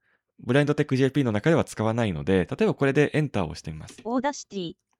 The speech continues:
Speaker 2: トラックビューテーブル。
Speaker 1: そうすると、えー、標識号ツールバーが消えたはずです。コントロールエフ六。
Speaker 2: 一時停止ボタン押されていない。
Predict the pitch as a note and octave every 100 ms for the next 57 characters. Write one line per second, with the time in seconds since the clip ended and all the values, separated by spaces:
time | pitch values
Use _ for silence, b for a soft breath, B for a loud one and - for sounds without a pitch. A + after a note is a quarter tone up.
0 | - B3+ D4+ - D#4 C4+ A#3+ G#3+ A3 G#3+
1 | F#3+ D#3+ D#3 D#3+ - F3 E3+ G3 G3+ -
2 | _ _ _ _ _ _ _ _ _ _
3 | _ _ - A#2 G#2+ F#2+ F2 - B2 B2+
4 | B2+ - C#3 B2+ B2+ B2 - _ - A2+
5 | A#2 G#2 F2 D2+ - A2+ - D#2 D2+ -
6 | - - - G2 F#2+ F#2+ F#2 E2+ B1+ -
7 | D2+ D#2 G#3+ - D#4 E4 E4 D4+ - C#4+
8 | D#4+ D#4 B3 G#3 A#3+ A3 B3 A3 G3 F#3